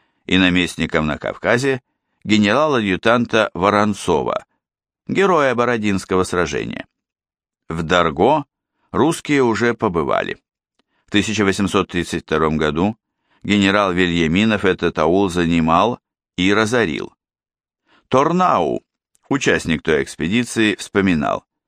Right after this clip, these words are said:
«Помню я даргинскую кукурузу, ростом выше человека на коне. Много сабель поломали на ней наши татары, с ожесточением уничтожавшие все чеченское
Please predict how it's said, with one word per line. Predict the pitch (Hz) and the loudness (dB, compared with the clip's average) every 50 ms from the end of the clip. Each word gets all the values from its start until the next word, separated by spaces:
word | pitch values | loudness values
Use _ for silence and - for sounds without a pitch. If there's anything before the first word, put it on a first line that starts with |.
| _ _ _ _ _ _ _ _ _ _ _ _ _ _ | _ _ _ _ _ _ _ _ _ _ _ _ _ _
«Помню | - 139 175 190 190 185 170 160 | 2 4 4 4 4 2 0 0
я | 147 131 120 113 113 110 104 | 2 2 2 2 0 0 0
даргинскую | 87 95 98 95 85 80 95 107 107 104 - - - 95 87 85 - | 2 0 0 0 0 0 0 2 2 0 -2 -2 -2 0 0 0 0
кукурузу, | - 85 80 - 82 82 78 90 117 131 120 95 95 87 78 - - _ _ _ | -2 -4 -4 -2 -2 0 2 2 2 2 2 0 0 0 0 -2 -6 _ _ _
ростом | - 85 95 101 101 - - 95 92 87 | 0 0 2 2 0 -2 0 0 2 2
выше | 82 90 90 - 90 82 | 2 0 0 -2 -4 -4
человека | - - 85 82 82 80 85 90 87 - 80 80 | -2 0 0 2 2 2 2 0 0 0 -2 -2
на | 80 80 73 | -2 -2 -4
коне. | - 76 73 71 71 69 73 69 - _ _ _ _ _ _ _ _ _ | -4 -4 -4 -4 -4 -6 -6 -8 -10 _ _ _ _ _ _ _ _ _
Много | - 73 78 80 85 87 92 92 92 95 92 | -6 -4 -2 0 0 0 2 2 0 0 0
сабель | - - 95 95 90 92 92 85 | 0 0 0 2 2 0 0 0
поломали | - - 87 85 85 82 82 85 85 87 87 82 82 82 - _ _ - | 0 0 0 2 2 2 2 2 2 2 0 0 -2 -4 -6 _ _ -2
на | 85 87 87 85 | 0 0 2 2
ней | 87 87 90 87 87 | 2 2 2 2 0
наши | 82 82 82 78 76 - 80 73 | 0 0 -2 -2 -2 -4 -6 -4
татары, | - - 73 69 - - 76 78 80 78 78 73 - - _ _ _ _ _ _ _ _ _ _ | -2 -2 -2 -2 -2 0 0 2 2 2 0 -2 -4 -8 _ _ _ _ _ _ _ _ _ _
с | - - - - _ | -16 -16 -16 -10 _
ожесточением | - 120 113 123 131 127 - - 135 123 - - 147 160 160 156 151 147 143 135 - _ | -2 0 2 2 0 0 -2 -4 -4 -2 -2 -2 -2 -2 0 0 0 0 0 0 -2 _
уничтожавшие | 104 110 113 110 107 - - 101 95 87 110 107 104 98 - - - 92 95 90 82 - _ _ | 0 2 2 2 0 -2 -2 -2 0 0 0 0 0 -2 -4 -2 0 0 2 0 0 -2 _ _
все | - - - 113 110 110 98 | -16 -4 0 2 2 2 0
чеченское | - - 95 80 - - 90 87 85 80 - - - 85 82 82 82 76 | 0 -2 -4 -4 0 0 2 2 2 0 -4 -4 -2 0 2 2 0 0